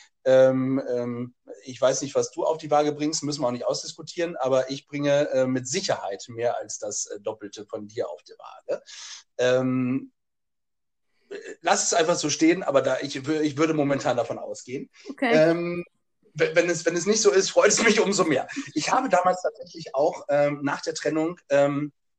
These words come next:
Speaker 1: extrem abgenommen. Also, ähm, zehn Kilo waren auf
Speaker 2: Mhm.
Speaker 1: einmal so, äh, weg innerhalb von, äh, sechs Wochen. Und darauf habe ich dann aufgebaut und habe den Sport gemacht und habe mich dadurch dann wieder motiviert, noch mehr runterzubekommen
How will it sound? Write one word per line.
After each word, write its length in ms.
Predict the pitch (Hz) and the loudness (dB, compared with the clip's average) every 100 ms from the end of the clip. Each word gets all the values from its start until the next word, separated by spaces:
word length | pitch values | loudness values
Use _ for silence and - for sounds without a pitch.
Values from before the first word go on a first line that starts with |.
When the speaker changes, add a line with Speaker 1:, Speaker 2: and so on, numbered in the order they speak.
| - | -10
Speaker 1:
extrem 580 | - - - 202 240 | -6 -6 -4 -4 -4
abgenommen. 500 | 220 151 110 104 147 | -6 -8 -8 -8 -6
Also, 380 | - 135 139 143 | -4 0 4 4
ähm, 280 | 135 131 135 | 2 0 -2
zehn 260 | 139 170 214 | -2 -6 -6
Kilo 480 | - 180 175 - - - - _ _ - | -6 -2 -2 -2 -6 -12 -12 _ _ -2
waren 140 | 156 | 2
auf 140 | 151 | 2
Speaker 2:
Mhm. 60 | 135 | 2
Speaker 1:
einmal 220 | 151 143 | 2 2
so, 320 | 135 185 208 - | 0 -2 -2 -4
äh, 20 | 151 - | -10 -10
weg 240 | - _ | -12 _
innerhalb 360 | - 156 160 160 | -8 -6 -6 -4
von, 300 | 165 156 185 _ - _ - | -2 -2 -4 _ -20 _ -6
äh, 120 | 135 | -4
sechs 320 | 135 135 - 139 | -2 -4 -2 0
Wochen. 360 | - 269 - _ _ _ _ - - 135 | 0 -2 -8 _ _ _ _ -20 -20 -4
Und 340 | 151 165 180 180 | 2 2 2 0
darauf 220 | 185 190 | 2 2
habe 120 | 180 | 0
ich 60 | - | -2
dann 80 | |
aufgebaut 420 | 151 - 156 143 143 | -4 -4 0 0 0
und 80 | |
habe 120 | 147 143 | -4 -8
den 80 | |
Sport 280 | 123 151 - | -8 -6 -6
gemacht 300 | 139 135 139 | -6 -6 -6
und 80 | 139 | -10
habe 100 | 135 | -12
mich 120 | 131 | -6
dadurch 260 | 139 151 151 | -4 -4 -6
dann 140 | 131 | -8
wieder 140 | 135 127 | -6 -6
motiviert, 500 | 127 - 120 143 147 - - - | -8 -10 -4 -4 -4 -14 -20 -10
noch 240 | 131 170 - | -6 -6 -2
mehr 180 | 175 | -2
runterzubekommen 840 | 170 175 185 180 - 170 185 185 202 | -2 -2 -4 -6 -14 -6 -6 -4 -8